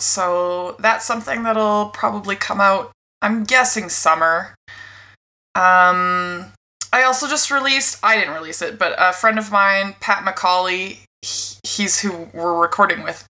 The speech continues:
Um, but I've done some collaborative work with him in the past,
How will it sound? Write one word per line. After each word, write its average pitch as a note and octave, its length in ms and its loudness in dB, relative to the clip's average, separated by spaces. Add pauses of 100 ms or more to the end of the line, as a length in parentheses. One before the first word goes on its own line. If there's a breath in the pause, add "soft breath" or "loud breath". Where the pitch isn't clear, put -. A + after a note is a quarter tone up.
(140)
Um, E3 480 2
but F3 100 -2
I've F3 160 0
done F3+ 180 -2
some F3+ 200 -8
collaborative F3 520 0
work F#3+ 200 0
with G3 140 -8
him G3+ 280 0 (380 loud breath)
in G#3+ 80 0
the A3 80 0
past, C4 600 0